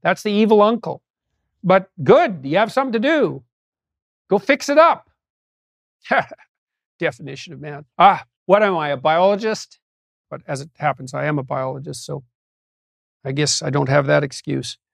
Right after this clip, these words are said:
Productive generosity is good. I read, I once read a good description of Christian charity, and it was productivity plus generosity, which I really liked because the, the hyper empathic types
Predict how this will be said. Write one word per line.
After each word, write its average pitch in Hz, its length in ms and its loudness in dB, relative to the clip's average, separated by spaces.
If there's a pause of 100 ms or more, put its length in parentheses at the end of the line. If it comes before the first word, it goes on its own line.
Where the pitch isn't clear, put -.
(160)
Productive 220 380 6
generosity 175 640 -4
is 147 100 -8
good. 170 220 0
I 170 60 4
read, 196 300 4
I 185 80 0
once 196 280 2
read 190 140 0
a 160 40 -2
good 156 240 0
description 175 460 -6
of 143 100 -6
Christian 151 400 -2
charity, 175 540 0
and 147 160 -2
it - 100 -8
was 147 320 -6 (640)
productivity 165 580 2
plus 151 260 -6
generosity, 151 680 -6
which 147 180 -2
I 160 60 4
really 175 260 6
liked 156 380 2
because 151 340 -6 (1040)
the, 160 340 0 (340)
the 151 120 -2
hyper 185 640 0 (360)
empathic 170 540 2
types 139 440 -10